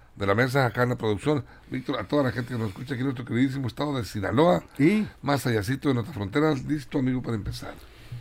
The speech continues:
Speaker 2: Huevos, leche, pan de caja, de, mm, aceite de cocina, tomate, eh, ni hablar de los detergentes, eh, productos, eh,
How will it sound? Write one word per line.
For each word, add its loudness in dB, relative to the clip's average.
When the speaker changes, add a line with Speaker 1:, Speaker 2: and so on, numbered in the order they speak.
Speaker 2:
Huevos, 8
leche, 8
pan 6
de 4
caja, 8
de, 4
mm, 2
aceite 2
de 4
cocina, 2
tomate, 4
eh, 0
ni 0
hablar 4
de 2
los 4
detergentes, -2
eh, 2
productos, -2
eh, 0